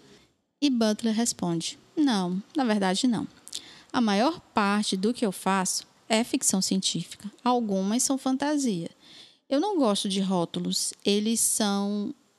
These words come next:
ferramentas de marketing e eu definitivamente não me preocupo com eles quando eu estou escrevendo. Rótulos também são fatores limitantes. Você acaba não sendo lida por determinadas pessoas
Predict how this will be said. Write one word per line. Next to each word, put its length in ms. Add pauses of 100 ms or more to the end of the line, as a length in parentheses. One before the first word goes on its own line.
(200)
ferramentas 760
de 80
marketing 680
e 80
eu 100
definitivamente 960
não 160
me 100
preocupo 720
com 280
eles 380
quando 240
eu 60
estou 200
escrevendo. 720 (720)
Rótulos 520
também 500
são 300
fatores 520
limitantes. 880 (320)
Você 300
acaba 420
não 160
sendo 340
lida 300
por 180
determinadas 760
pessoas 760